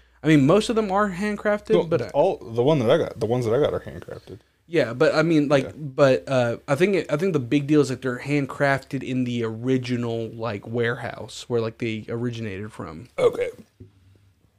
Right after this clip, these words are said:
Speaker 1: It's actually really interesting getting into the whole history of, like, Doc Martens,
Speaker 2: Mm-hmm.
Speaker 1: where, like, how they,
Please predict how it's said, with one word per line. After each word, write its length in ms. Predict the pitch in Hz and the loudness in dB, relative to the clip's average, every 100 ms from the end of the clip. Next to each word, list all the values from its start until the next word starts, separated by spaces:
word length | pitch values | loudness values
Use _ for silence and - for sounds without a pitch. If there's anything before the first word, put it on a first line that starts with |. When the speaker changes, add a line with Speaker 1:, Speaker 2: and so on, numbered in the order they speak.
| _ _ _ | _ _ _
Speaker 1:
It's 140 | - 156 | 0 2
actually 240 | 285 339 | 2 4
really 220 | 254 226 | 4 4
interesting 360 | 185 190 - 131 | 2 -2 -2 0
getting 280 | 131 131 127 | 2 0 0
into 220 | 127 123 | -2 -4
the 120 | 117 | -6
whole 200 | 113 123 | -4 -4
history 520 | 113 123 - 123 120 | -4 -6 -6 -6 -4
of, 260 | 107 110 110 | -4 -6 -8
like, 400 | 107 104 104 131 | -10 -10 -12 -14
Doc 260 | 120 113 - | -12 -10 -10
Martens, 540 | 110 107 117 113 117 | -10 -8 -8 -10 -8
Speaker 2:
Mm-hmm. 100 | 110 | -6
Speaker 1:
where, 140 | 117 | -6
like, 260 | 113 110 110 | -6 -6 -8
how 180 | 135 117 | -6 -6
they, 280 | 113 113 | -4 -6